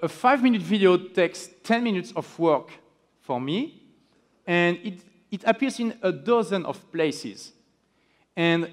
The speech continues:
it brings traffic to the blog, and because it brings traffic to the blog, it's,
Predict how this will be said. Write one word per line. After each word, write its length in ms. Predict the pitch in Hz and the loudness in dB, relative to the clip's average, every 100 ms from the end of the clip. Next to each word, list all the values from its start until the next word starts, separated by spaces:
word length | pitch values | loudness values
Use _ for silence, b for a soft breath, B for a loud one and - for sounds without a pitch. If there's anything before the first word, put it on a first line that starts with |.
| - | -8
it 160 | 165 | -8
brings 320 | 160 302 294 | -2 -2 -2
traffic 440 | - 240 240 - - | -2 -2 0 -4 -8
to 100 | 220 | -6
the 140 | 175 | -6
blog, 460 | 127 160 202 156 117 - - | -2 2 4 4 0 -8 -4
and 280 | 170 170 165 b b b _ 143 | -2 -2 -4 b b b _ -8
because 300 | 240 285 226 | -4 -2 -2
it 140 | 160 | -4
brings 300 | 170 196 - | 0 -2 0
traffic 320 | 196 196 196 | 0 0 -2
to 100 | - | -6
the 120 | 147 143 | -6 -4
blog, 480 | 123 170 208 135 - - | 2 4 4 0 -4 -10
it's, 220 | 170 - | -10 -10